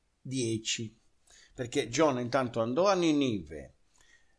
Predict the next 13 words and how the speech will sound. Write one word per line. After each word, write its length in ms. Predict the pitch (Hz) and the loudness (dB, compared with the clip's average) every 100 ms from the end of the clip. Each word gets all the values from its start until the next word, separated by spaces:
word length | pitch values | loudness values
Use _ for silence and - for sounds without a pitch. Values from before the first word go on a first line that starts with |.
| - | -6
Ninive 600 | 208 240 294 277 202 - | -2 0 4 6 6 4
cosa, 380 | 170 151 147 - | 2 2 0 0
cosa, 520 | 160 135 139 131 131 | -2 0 2 2 2
eh, 680 | 131 123 117 113 107 101 107 | 2 4 2 2 2 0 0
i 100 | 185 | 2
niniviti 880 | 233 302 254 165 143 123 - 135 139 | 6 6 6 6 4 2 0 0 0
credettero 1080 | - 226 220 320 277 - 160 127 110 90 - | 0 2 4 4 4 2 0 2 0 -4 -4
al 220 | 175 180 | -2 0
messaggio 560 | 175 165 - 170 135 147 | 0 0 0 -2 -2 -2
di 180 | 143 120 | -2 -4
Giona, 460 | 139 117 92 92 | 0 0 -2 -10
perché 300 | 120 131 165 | -10 -6 -6
Giona 520 | 143 147 170 131 120 | -2 0 0 -4 -8